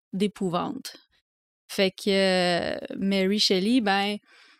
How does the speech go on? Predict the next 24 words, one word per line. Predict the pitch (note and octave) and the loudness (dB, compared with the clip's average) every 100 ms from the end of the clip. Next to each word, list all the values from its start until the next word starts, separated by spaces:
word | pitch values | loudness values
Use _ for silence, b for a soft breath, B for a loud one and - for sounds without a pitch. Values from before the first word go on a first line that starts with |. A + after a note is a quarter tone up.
| b _ _ G3+ | b _ _ 0
au | G3 | 2
début, | G3+ A3 | 2 6
elle | A#3 | 4
trouvait | - G3 F3 | 4 0 2
pas | B3 A#3+ | 4 4
l'inspiration, | A3+ - A3+ G#3 G3+ - C4 C#4 C4+ | 2 2 2 4 2 2 4 6 6
elle | G#3+ F3+ | 4 2
a | |
fait | - F3+ | -2 -6
des | E3+ - | -6 -4
tests, | - A#3+ A#3+ G#3+ | 2 2 2 0
elle | F#3 | 0
aimait | F#3 F#3 | 0 -2
pas | - G#3 | -2 -2
ça. | - B3 A#3+ B3 B B B - | 0 0 0 -2 B B B -4
Puis | A#3 B3 B3 | 0 4 6
après | G#3 G3+ - A3+ A3+ A#3 A#3 | 6 4 2 4 6 6 6
quelques | B3 A#3+ - G3 | 4 2 4 2
jours, | G3 C4 D4 A#3 | 2 2 2 2
ben, | G3 A3 B3 B3 - _ _ _ _ _ - - - | 2 4 2 0 -4 _ _ _ _ _ -14 -10 -2
elle | G#3 G3+ | 2 4
aurait | G#3 A3+ A#3 | 4 4 4
eu | D4 - | 4 2
un, | G3+ G3+ G3+ G3 F#3+ F#3+ | 0 2 2 2 0 0